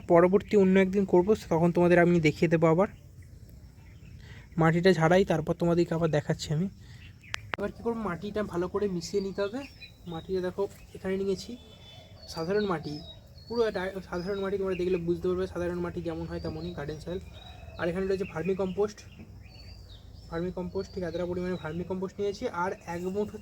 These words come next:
থেকে কিছুটা পরিমাণ বেশি রয়েছে বা এক মুঠো মতো নিতে পারো তোমরা নিম খোল। আর কিছু অ্যাড করার দরকার নেই, তোমরা হাড় গুঁড়ো বা এগুলো অ্যাড করলে করতে পারো, কোনো চাপ নেই। তো এগুলোকে ভালো করে মিশাচ্ছি। দেখো যদি ভার্মি কম্পোস্টটা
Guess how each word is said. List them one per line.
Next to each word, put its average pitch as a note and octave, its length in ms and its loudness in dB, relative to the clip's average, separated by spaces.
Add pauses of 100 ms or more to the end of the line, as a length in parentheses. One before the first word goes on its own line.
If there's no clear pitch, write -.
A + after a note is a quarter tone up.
থেকে B3 120 -8 (100)
কিছুটা A3 260 -6 (100)
পরিমাণ G3+ 260 -2 (520)
বেশি F3 280 -2
রয়েছে A#3+ 300 -2
বা B3+ 140 -2
এক F#3+ 100 -4
মুঠো G3 220 -2
মতো G#3+ 120 0 (120)
নিতে G#3 160 0
পারো A3+ 180 -2
তোমরা C4+ 180 -6 (440)
নিম F#3+ 140 2 (100)
খোল। D3 160 -6 (800)
আর G3+ 120 -2
কিছু G#3 160 -6
অ্যাড G#3 160 0
করার G#3 200 4
দরকার G#3+ 260 0
নেই, A#3 140 -6
তোমরা F3 160 -2
হাড় E3 160 -4
গুঁড়ো F#3 180 0 (140)
বা E3+ 80 -2 (500)
এগুলো G3+ 160 -2
অ্যাড F#3+ 160 -4
করলে G3+ 240 2
করতে E3+ 240 -4
পারো, G3+ 140 2 (100)
কোনো F#3+ 220 -2
চাপ G3 220 -2
নেই। G#3 100 -4 (100)
তো G3 40 -4 (100)
এগুলোকে D#3 240 -8
ভালো D#3 140 -4
করে E3 160 -2
মিশাচ্ছি। E3 340 -8
দেখো F3+ 160 -2 (1800)
যদি F#3+ 240 -2 (120)
ভার্মি F3+ 260 -2
কম্পোস্টটা G#3 420 -6